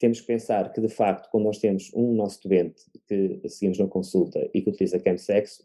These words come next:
podemos ter já, eh, isto não a ser de agora, eh, e tudo aquilo que o motiva a utilizar o chemsex ser algo que começou muito mais cedo na sua vida e, portanto, teremos que abordar o chemsex com a ajuda de pessoas da saúde mental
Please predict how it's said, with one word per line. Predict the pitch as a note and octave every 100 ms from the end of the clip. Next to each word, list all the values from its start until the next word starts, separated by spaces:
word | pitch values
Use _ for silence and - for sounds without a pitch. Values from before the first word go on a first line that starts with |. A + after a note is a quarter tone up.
| -
podemos | G#2 A2 G#2+ -
ter | - G3 - G2 _ _ _ G#2
já, | G#2+ G2+ F2 - -
eh, | G#2+ F#2+ F#2 F2+ - _ _ _
isto | A#2 A2+ A2+
não | G2+
a | F#2+
ser | - F#2+ -
de | - F#2+
agora, | F2 F#2 A2+ E3+ F#3 _ _ _
eh, | G#2+ G#2+ -
e | G#2 G2+ -
tudo | - A#2+ G#2+
aquilo | G#2+ A2
que | -
o | A2
motiva | G2+ A#2 G#2+
a | F#2+
utilizar | G2+ F#2+ F2+
o | F2+
chemsex | F#2+ F2+ - G2 F#2+
ser | - G#2
algo | G2 G#2 -
que | -
começou | G2+ F#2+ G#2 G2
muito | A2 G#2+
mais | G2+ F#2+
cedo | F2+
na | F2+
sua | - F2+
vida | F2+ G2 G2
e, |
portanto, | G2 - G#2 F#2+ -
teremos | G#2+ G#2+ G#2+
que | -
abordar | F#2+ F#2 F#2 F2 - _ _ -
o | F#2+
chemsex | G#2+ F#2+ - G2+ -
com | - G2
a |
ajuda | F#2 F#2+ G2 A2+
de | G2+
pessoas | - - F#2 G2 G2
da | G2+
saúde | - G2 F#2
mental | F2+ F2 F#2 F2 A2